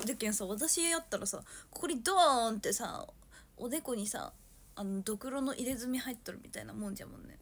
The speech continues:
結構いかつい感じ。好きよ。あー、瀬戸チャレね。瀬戸チャレのあの、いや、マジで、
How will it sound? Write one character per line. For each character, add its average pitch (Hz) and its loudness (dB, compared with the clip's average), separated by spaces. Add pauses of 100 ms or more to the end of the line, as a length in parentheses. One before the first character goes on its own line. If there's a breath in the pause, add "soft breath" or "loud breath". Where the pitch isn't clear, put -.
(140)
結 392 -4
構 220 -4
い 208 -4
か 247 -6
つ 247 -4
い 254 -6
感 233 -8
じ。 220 -12 (760)
好 - -2
き 226 -10
よ。 - -12 (1700 loud breath)
あ 240 12 (300)
ー、 - 6
瀬 285 4
戸 415 4
チ 466 6
ャ - 6
レ 466 6
ね。 480 0 (880 loud breath)
瀬 - -2
戸 381 0
チ - 0
ャ 440 4
レ 440 2
の 415 2
あ 359 4
の、 370 -2
い 220 -6
や、 220 -6
マ 285 2
ジ 440 0
で、 226 4